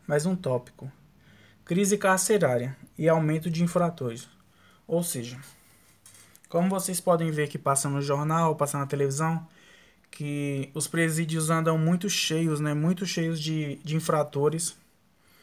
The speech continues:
É, com a redução da, da maioridade penal, vai encher muito mais, porque tem muitos jovens que faz isso. Vamos supor que a pessoa tem dezessete, dezesseis anos e comete um crime. E ela vai preso,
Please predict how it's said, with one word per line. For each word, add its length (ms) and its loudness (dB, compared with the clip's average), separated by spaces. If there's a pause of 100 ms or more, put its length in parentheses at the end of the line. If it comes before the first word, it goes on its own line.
(800)
É, 420 -4
com 160 0
a 60 8
redução 640 0
da, 480 2 (160)
da 240 4
maioridade 540 6
penal, 440 0 (220)
vai 140 6
encher 260 4
muito 300 4
mais, 320 2
porque 480 -4
tem 160 -2
muitos 420 0
jovens 420 2
que 120 -4
faz 400 -2
isso. 360 -6 (840)
Vamos 240 -4
supor 240 0
que 60 2
a 40 2
pessoa 320 0
tem 180 -4
dezessete, 680 -2
dezesseis 580 -2
anos 300 0
e 40 -2
comete 380 0
um 60 -4
crime. 440 -2 (460)
E 80 -4
ela 160 6
vai 180 4
preso, 520 0